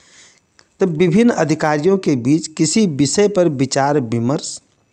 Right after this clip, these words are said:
अथवा मत एवं सहमति की अभिव्यक्ति के लिए इसका प्रयोग किया जाता है। केंद्रीय मंत्रियों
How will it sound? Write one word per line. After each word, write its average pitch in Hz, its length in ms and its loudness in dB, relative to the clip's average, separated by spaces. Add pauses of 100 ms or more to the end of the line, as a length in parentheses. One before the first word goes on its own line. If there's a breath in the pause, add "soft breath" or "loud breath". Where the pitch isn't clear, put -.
(560 soft breath)
अथवा 143 420 -4
मत 151 320 -2 (140)
एवं 139 200 2
सहमति 160 640 0
की 180 180 -2
अभिव्यक्ति 135 720 -2
के 139 180 -2
लिए 104 380 -6 (300 soft breath)
इसका 135 260 -2
प्रयोग 139 460 -4
किया 135 160 0
जाता 98 320 -6
है। 95 220 -10 (840)
केंद्रीय 175 420 2
मंत्रियों 165 640 0